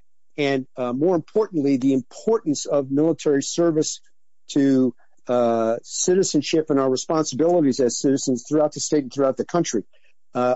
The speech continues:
I'm particularly concerned about that last piece, since, uh, we know that, uh, those currently serving in uniform, uh, the active component, the reserve component, and the National Guard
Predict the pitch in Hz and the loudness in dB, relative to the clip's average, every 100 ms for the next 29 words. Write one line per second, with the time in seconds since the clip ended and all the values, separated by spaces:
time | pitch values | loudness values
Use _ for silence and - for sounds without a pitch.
0 | - 156 202 156 139 208 202 180 156 139 | -2 -2 -2 -2 -2 -4 0 2 2 0
1 | 143 127 165 156 143 127 120 139 131 131 | -2 -2 0 2 2 0 0 0 0 2
2 | 143 151 - - 123 117 - - - - | 2 0 -2 -2 -2 -2 -10 -20 -20 -20
3 | - - - 175 143 143 - - - - | -20 -12 -4 0 0 0 -4 -8 -18 -20
4 | - - - - 123 120 117 120 - 220 | -20 -20 -14 -4 -2 0 -2 -4 -8 -12
5 | 190 156 147 143 175 180 156 123 139 127 | -4 2 4 4 2 2 0 2 0 0
6 | 123 - - 120 117 120 127 120 160 180 | -2 -6 -10 -4 -4 -4 -8 -2 2 2
7 | 170 - - 175 175 165 143 - 160 156 | 2 -2 -2 0 0 0 -2 -2 0 2
8 | 135 127 123 - - - - 135 135 135 | 2 0 0 -4 -14 -20 -8 -2 2 4
9 | 156 151 123 110 107 107 - - - 117 | 2 0 -2 -2 -2 -6 -10 -20 -6 0
10 | 117 113 113 123 143 156 165 143 - 151 | 2 2 2 2 2 0 0 -2 -2 -4
11 | - 156 151 151 143 120 110 113 131 143 | 0 0 2 2 0 0 0 0 0 0
12 | - 139 147 139 135 120 113 117 131 - | 0 -2 0 2 2 2 0 0 0 0
13 | 117 107 123 127 | -2 0 2 2